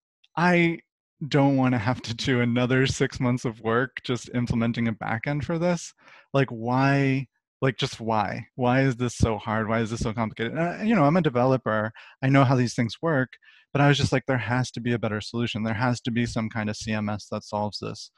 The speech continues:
already." So I researched a bunch of C M Ss. I even reached out to some of them. They seemed kinda interested in the idea, but ultimately no one bit. So I was like, "Okay, I'll just implement the simplest version that I can."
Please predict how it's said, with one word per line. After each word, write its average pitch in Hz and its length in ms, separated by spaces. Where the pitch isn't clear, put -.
already." 117 400
So - 180
I 117 40
researched 135 460
a - 20
bunch 127 200
of 120 80
C 117 120
M 110 120
Ss. 135 300
I 113 140
even 107 240
reached 120 280
out 120 200
to 127 120
some 120 280
of 110 100
them. 117 260
They 139 80
seemed 160 280
kinda 143 300
interested 185 460
in 185 120
the 185 40
idea, 190 460
but 127 300
ultimately 127 560
no 113 160
one 110 180
bit. 151 260
So - 160
I 127 80
was 123 120
like, 151 140
"Okay, 135 360
I'll 151 80
just 151 200
implement 123 500
the 117 80
simplest 131 680
version 113 480
that 107 120
I 107 100
can." 131 460